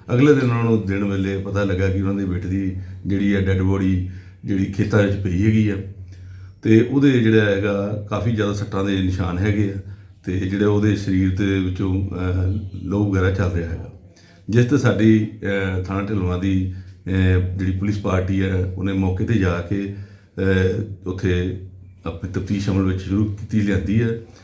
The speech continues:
ਤੇ ਜੋ ਦੌਰਾਨੇ ਤਫਤੀਸ਼ ਜਿਹੜਾ ਹਰੇਕ ਤੱਥ ਨੂੰ ਬਰੀਕੀ ਨਾਲ ਜਾਂਚ ਕਰਦੇ ਹੋਏ, ਅਹ, ਇਹਦੇ ਵਿੱਚ ਜਿਹੜਾ ਕੱਲ੍ਹ ਸਾਨੂੰ ਸਫਲਤਾ ਹਾਸਲ ਹੋਈ, ਜਦੋਂ ਅਸੀਂ ਇਹਦੇ ਇੱਕ ਦੋਸ਼ੀ ਸਨੀ ਰਿਸ਼ੀ ਦੇ ਪੁੱਤਰ ਵਿਨੋਦ ਰਿਸ਼ੀ ਦੇਵ ਵਾਸੀ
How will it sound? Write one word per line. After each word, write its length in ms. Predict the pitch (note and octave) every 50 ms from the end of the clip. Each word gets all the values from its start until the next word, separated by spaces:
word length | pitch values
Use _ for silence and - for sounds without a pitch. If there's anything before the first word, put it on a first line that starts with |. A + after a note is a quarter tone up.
| - - - -
ਤੇ 280 | B2+ B2 B2 B2 B2 A#2+
ਜੋ 440 | A#2+ A2 G#2 A2+ B2 B2 B2 - -
ਦੌਰਾਨੇ 320 | G2+ G#2 G2+ G#2+ A#2 C3+ C#3
ਤਫਤੀਸ਼ 480 | A#2 A#2 - - A2+ A2 A2 G2+ G2+ G2+ F#2 F2 - - - - - - _ _ -
ਜਿਹੜਾ 520 | G#2+ A2+ A2+ A#2+ B2 A2+ A2 A2 - - - - - - - -
ਹਰੇਕ 320 | G2+ C#3 D#3 C#3+ - -
ਤੱਥ 200 | - A2+ G#2+ G#2
ਨੂੰ 140 | A2 A#2 A2
ਬਰੀਕੀ 280 | G#2 G#2 G#2 G2+ G2+ A#2
ਨਾਲ 120 | A#2+ A2+
ਜਾਂਚ 260 | G2+ G2+ G2 F#2+ F#2
ਕਰਦੇ 300 | - G#2+ G2 F2+ F#2 G#2+
ਹੋਏ, 260 | G2 F#2+ G2 F#2 F2+ F2+
ਅਹ, 840 | F2+ - - - - - - - - - - - F#2+ F#2+ G2 F#2+ F2+ - F#2+
ਇਹਦੇ 220 | - B2+ B2+ C3+ A#2
ਵਿੱਚ 540 | A2 G#2+ G#2 G#2 G#2+ A2 G#2+ G#2+ G#2 G#2+ - - - - - _ - -
ਜਿਹੜਾ 240 | - G2+ G2+ G#2+ G#2
ਕੱਲ੍ਹ 300 | G2+ - A2 A2 A2 G#2+
ਸਾਨੂੰ 260 | G#2 F#2+ F#2 G2 G2
ਸਫਲਤਾ 380 | G2 G2 F#2 G2+ G2+ G2+ B2 A2+
ਹਾਸਲ 280 | G2+ F#2 G2 - F#2+
ਹੋਈ, 180 | F#2+ G2 G2 G2
ਜਦੋਂ 320 | G2 G2 F#2+ G#2 G#2 G2
ਅਸੀਂ 380 | F#2+ - G#2+ G2 F#2 F#2 F#2 - - - - -
ਇਹਦੇ 200 | - G2+ A2 G#2+
ਇੱਕ 220 | G#2 G2+ G2+ - G#2
ਦੋਸ਼ੀ 580 | F#2+ F#2+ F#2 F#2 F#2+ G#2+ G2 F#2 F2 F2+ - - - - - - - -
ਸਨੀ 300 | - - A#2+ C#3 D3+ C#3+
ਰਿਸ਼ੀ 260 | A#2+ A2 G2+ A2+ A2+
ਦੇ 180 | G#2+ G#2+ G#2+ G#2
ਪੁੱਤਰ 640 | G#2 - - - - - A2 A2 G#2 G2 G2+ G2+ -
ਵਿਨੋਦ 320 | G2 F#2+ G2 A2 C3 C3 B2
ਰਿਸ਼ੀ 260 | A2 G#2+ G2 G#2 G#2+
ਦੇਵ 300 | G2+ G#2 G2+ G2+ F#2+ F#2+ G2+ G2 - - - - - - _ _ _ _ _ _ - -
ਵਾਸੀ 760 | - - G2 G#2+ G#2 G2+ G2+ B2 A#2 A2+ G#2 G2+ G2+ G2+ -